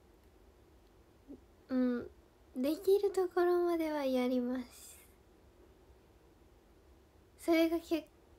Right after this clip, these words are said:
あの、本当に、あの、何かにつながるかはわからないんですけど、頑張りま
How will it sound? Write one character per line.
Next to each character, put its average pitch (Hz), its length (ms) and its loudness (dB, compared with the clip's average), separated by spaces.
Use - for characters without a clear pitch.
あ 269 100 -2
の、 254 320 2
本 330 200 2
当 330 100 -2
に、 311 300 -6
あ 254 100 -2
の、 247 140 -2
何 285 320 -4
か 254 120 -6
に 233 120 -2
つ - 140 -8
な 254 160 0
が 262 120 -2
る 262 120 -2
か 254 160 -8
は 220 140 -6
わ 233 60 -8
か 254 140 -8
ら 254 140 -4
な 247 120 -4
い 226 100 -4
ん 226 100 -8
で 233 160 -10
す - 180 -20
け 240 80 -8
ど、 254 180 -4
頑 233 200 -8
張 214 80 -10
り - 100 -12
ま 240 120 -16